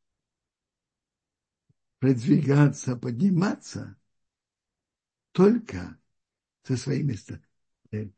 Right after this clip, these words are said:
старейшинами, руководителями, мудрецами еврейского народа. Это сила еврейского народа. И можно так двигаться только с ними и благодаря им. <laughs>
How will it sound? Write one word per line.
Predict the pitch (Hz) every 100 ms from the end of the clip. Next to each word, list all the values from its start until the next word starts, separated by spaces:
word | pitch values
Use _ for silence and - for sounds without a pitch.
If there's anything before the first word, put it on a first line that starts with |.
| _
старейшинами, | - - 107 135 139 110 87 101 90
руководителями, | 101 113 107 110 95 127 117 123 110 95
мудрецами | 98 101 110 113 - 110 117 117
еврейского | 85 98 - - -
народа. | - - 95 98 _ _
Это | - 151 151
сила | - 147
еврейского | 127 117 - - - 135
народа. | 131 131 120 117 117 - - - -
И | 139
можно | 147 185 151 156 - _ _ _ _ _ _
так | 147 127
двигаться | 127 190 151 135 120 - -
только | 165 190 - 120 110 113 _ - - -
с | -
ними | 147 196 185 180
и | 147
благодаря | 110 110 117 120 120 120 -
им. | - 104 - _ _ _ _ _ _ _ _ _ - - _ _ -
<laughs> | 120 - 113